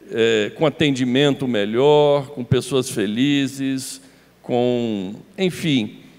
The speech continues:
E, evidentemente, cortando o cabelo bem, né, com profissionais de qualidade.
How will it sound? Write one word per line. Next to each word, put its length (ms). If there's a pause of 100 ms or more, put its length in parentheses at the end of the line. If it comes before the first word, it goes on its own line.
(480)
E, 160
evidentemente, 960 (500)
cortando 520
o 40
cabelo 400
bem, 380
né, 260
com 180
profissionais 760
de 100
qualidade. 1000